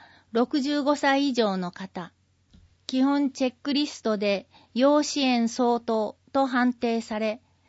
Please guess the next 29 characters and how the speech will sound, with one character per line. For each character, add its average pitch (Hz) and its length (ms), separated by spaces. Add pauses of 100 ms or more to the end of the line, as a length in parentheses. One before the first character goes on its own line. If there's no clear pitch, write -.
(160)
ヘ 285 160
ル 277 120
パ 226 240
ー 220 60
に 214 160
よ 208 140
る 196 240
支 - 240
援 233 320
や 185 240 (380)
デ 247 160
イ 285 60
サ 277 220
ー 269 40
ビ 226 120
ス - 140
の 208 160
利 226 160
用 233 240
が 226 200
必 - 280
要 262 220
と 262 220
判 262 300
断 190 240
さ 190 160
れ 190 140
た 180 160
人。 - 400